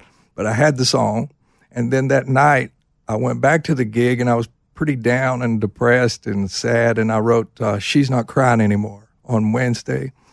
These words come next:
And then I didn't write anything on Thursday, Friday, or Saturday. And on Sunday, I met Sandy Kane and wrote Some Gave All. So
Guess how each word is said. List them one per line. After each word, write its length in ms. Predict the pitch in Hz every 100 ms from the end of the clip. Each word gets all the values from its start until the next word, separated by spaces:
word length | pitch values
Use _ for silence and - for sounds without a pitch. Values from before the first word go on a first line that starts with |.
| _ _ _
And 120 | - 120
then 120 | 131
I 80 | 131
didn't 300 | 139 110 123
write 200 | 131 135
anything 380 | 131 123 123 120
on 140 | 110
Thursday, 500 | - 131 135 135 139
Friday, 340 | - 131 127 120
or 120 | 107
Saturday. 720 | - 147 135 127 113 113 107 - _ _
And 160 | - 107
on 160 | 107
Sunday, 640 | 101 - - 147 147 131 120
I 60 |
met 300 | 110 110 - -
Sandy 400 | - 120 117 110
Kane 420 | - 117 113 110
and 160 | 113
wrote 240 | 110 107 -
Some 240 | - 110
Gave 240 | 107 104 104
All. 380 | 110 110 113 -
So 460 | - 120 120 123